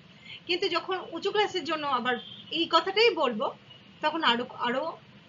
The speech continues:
বিস্তৃতভাবে আমাদের তখন আলোচনা করতে হবে। সেগুলো পরের এপ-, এপিসোডে এই, এই চ্যাপ্টারের উপর যখন আমরা আলোচনা করব,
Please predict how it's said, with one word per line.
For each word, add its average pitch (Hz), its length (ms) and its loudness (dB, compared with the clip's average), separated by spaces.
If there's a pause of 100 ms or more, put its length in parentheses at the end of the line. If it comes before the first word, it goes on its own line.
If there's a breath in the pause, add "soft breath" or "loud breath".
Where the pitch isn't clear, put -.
(880)
বিস্তৃতভাবে 339 680 4
আমাদের 240 300 0 (120)
তখন 269 280 -4 (380)
আলোচনা 240 420 0
করতে 220 280 -10
হবে। 277 200 -2 (500)
সেগুলো 330 460 0 (480)
পরের 339 260 6
এপ-, 240 300 -2
এপিসোডে 247 420 -4 (540)
এই, 359 240 4
এই 349 100 6
চ্যাপ্টারের 285 540 -2
উপর 269 180 -8
যখন 254 300 -4
আমরা 240 240 0
আলোচনা 240 380 -2
করব, 427 320 -2